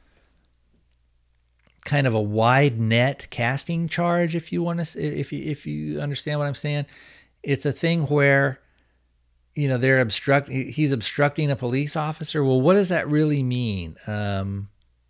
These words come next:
and is that what he really did? Or is it a charge that is kind of so broad and so vague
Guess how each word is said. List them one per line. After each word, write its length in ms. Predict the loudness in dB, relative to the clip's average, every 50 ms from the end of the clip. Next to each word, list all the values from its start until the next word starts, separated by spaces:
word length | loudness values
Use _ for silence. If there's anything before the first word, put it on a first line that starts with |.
| -16 -14 -8
and 160 | -6 -4 -2 -2
is 100 | 0 2
that 240 | 2 2 2 2
what 200 | 0 0 0 0
he 140 | 2 0 0
really 460 | 0 2 4 4 4 4 4 2 0
did? 580 | -2 -2 -2 -2 0 0 0 0 -2 -2 -4 -8 _ _ _ _ _ _ _ _ _ _ _ _ _ _ _ _ _ _ _ _ _ _ _ _ _ _ _ _
Or 280 | 0 2 4 4 4 4
is 300 | 2 0 0 0 2 2
it 100 | 2 0
a 80 | 0
charge 440 | -2 -2 -2 0 2 2 2 2 0
that 140 | -2 -2 -2
is 140 | -4 -6 -8
kind 280 | -8 -6 -4 -2 -2
of 160 | -2 -4 -4
so 300 | -6 -4 -2 0 0 0
broad 640 | 0 -2 -4 -2 0 2 2 2 2 2 2 0 -2 -2
and 240 | -4 -4 -4 -4
so 380 | -4 -6 -2 0 2 2 2 2
vague 840 | 0 -2 -4 -2 0 0 2 2 0 0 -2 -2 -2 -4 -6 -8 -10